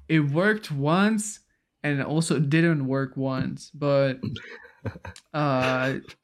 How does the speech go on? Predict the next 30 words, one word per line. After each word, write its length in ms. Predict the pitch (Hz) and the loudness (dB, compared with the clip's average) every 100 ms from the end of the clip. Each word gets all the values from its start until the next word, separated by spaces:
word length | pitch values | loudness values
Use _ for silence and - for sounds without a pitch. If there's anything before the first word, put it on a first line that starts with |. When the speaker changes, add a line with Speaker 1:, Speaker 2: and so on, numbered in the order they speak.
| - - - | -20 -18 -4
Speaker 1:
I 140 | 143 | 0
was 640 | 147 147 151 151 147 135 - | 2 2 2 4 2 0 -6
flying 1500 | 160 - - 160 156 165 175 170 151 139 139 175 208 214 - _ - | -12 -14 -10 -2 2 4 4 4 2 0 0 2 0 0 -8 _ -8
and 680 | 143 143 135 135 135 135 165 _ _ _ _ _ _ | -4 -2 -2 -4 -4 -6 -10 _ _ _ _ _ _
the 80 | 151 | -4
woman 360 | 143 156 160 156 | 0 2 2 2
asked 480 | 120 139 143 - 139 | 0 0 -2 -4 -4
me, 580 | 135 135 131 131 135 - - | -2 -2 -2 -2 -4 -10 -8
uh, 360 | 143 135 131 131 - | -6 -4 -6 -8 -4
if 460 | 143 139 135 139 - | 0 0 0 -4 -8
it's 220 | 143 - | -8 -4
a 80 | 139 | -2
bike, 480 | 135 170 143 131 - | 2 2 0 -4 -10
and 120 | 143 | -6
I'm 140 | 147 139 | -4 -2
like, 340 | 143 143 - | -4 -4 -12
"No, 340 | 156 185 190 | -6 0 0
it's 340 | 180 - 160 160 | 0 -2 -4 -2
actually 560 | 160 175 165 180 175 | -2 -2 -4 -2 0
a 80 | 170 | 2
more 460 | 151 139 143 143 143 | 0 -2 -2 -2 -2
of 360 | - 135 139 | -2 -4 -4
a 380 | 143 135 131 127 - | -4 -2 -2 -4 -6
showpiece 1000 | - 160 151 147 - 143 139 143 - - | -4 0 0 -2 -2 0 0 -2 -8 -10
because 340 | 135 135 127 | -6 -6 -6
it's 200 | 127 - | -8 -10
going 280 | - 139 127 | -6 -4 -4
to 100 | 131 | -4
a 40 | 127 | -4
museum." 560 | 131 147 131 120 110 | -2 -2 0 -4 -6